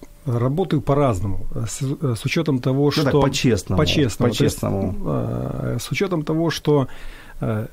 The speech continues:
Speaker 1: я являюсь, как и, с одной стороны, наёмным сотрудником, параллельно у меня есть свой, э, бизнес как псих-,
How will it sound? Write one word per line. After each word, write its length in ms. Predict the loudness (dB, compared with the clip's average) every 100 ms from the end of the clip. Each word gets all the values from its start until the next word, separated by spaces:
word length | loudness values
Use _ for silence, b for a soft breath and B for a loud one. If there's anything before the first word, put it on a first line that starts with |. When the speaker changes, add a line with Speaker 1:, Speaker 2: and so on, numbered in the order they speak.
| -14 -4
Speaker 1:
я 200 | 2 4
являюсь, 460 | 4 4 4 0 -2
как 260 | -4 -2 -2
и, 60 | -2
с 120 | 0
одной 220 | 2 0
стороны, 300 | 2 0 2
наёмным 440 | 2 2 2 2
сотрудником, 540 | 0 -2 0 0 0 0
параллельно 520 | 0 2 2 2 2
у 40 |
меня 140 | 0 0
есть 220 | 0 0
свой, 380 | -2 0 2 0
э, 760 | -2 -2 -2 -2 -4 -4 -2
бизнес 520 | -2 0 0 0 -4 -4
как 460 | -4 -4 -4 -10 -12
псих-, 280 | -10 -10